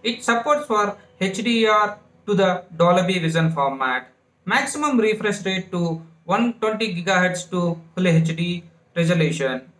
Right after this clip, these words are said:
and sixty H resolution at four K. Sony T V comes with the X one Ultimate Picture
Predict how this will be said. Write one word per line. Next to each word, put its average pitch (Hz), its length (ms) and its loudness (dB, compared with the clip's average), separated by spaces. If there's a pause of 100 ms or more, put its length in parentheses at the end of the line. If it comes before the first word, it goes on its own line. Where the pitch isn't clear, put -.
(220)
and 175 380 0
sixty 262 300 0
H 240 200 2
resolution 190 680 -2 (100)
at 160 180 -2
four 160 300 4
K. 139 360 0
Sony 302 360 2
T 233 140 -2
V 233 140 0
comes 196 300 -2
with 165 180 -4
the 165 300 0 (160)
X 202 280 -2
one 269 220 2
Ultimate 196 500 0 (260)
Picture 202 480 -2